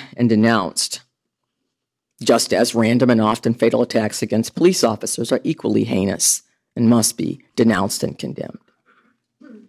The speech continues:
Consider the rate of re-, incarceration in the United States. Has anyone here seen the documentary Thirteenth?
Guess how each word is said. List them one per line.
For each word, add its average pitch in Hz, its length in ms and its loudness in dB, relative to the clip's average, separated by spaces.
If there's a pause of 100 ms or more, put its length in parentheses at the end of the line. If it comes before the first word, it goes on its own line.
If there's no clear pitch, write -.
(1200)
Consider 226 400 4
the 214 100 6
rate 175 260 6
of 151 140 0
re-, 143 220 -4
incarceration 123 1200 2 (180)
in 113 140 4
the 107 80 4
United 107 420 2
States. - 460 -10 (2250)
Has 151 120 2
anyone 196 300 6
here 165 180 0
seen 139 440 2
the 120 100 4
documentary 113 720 0
Thirteenth? - 720 -2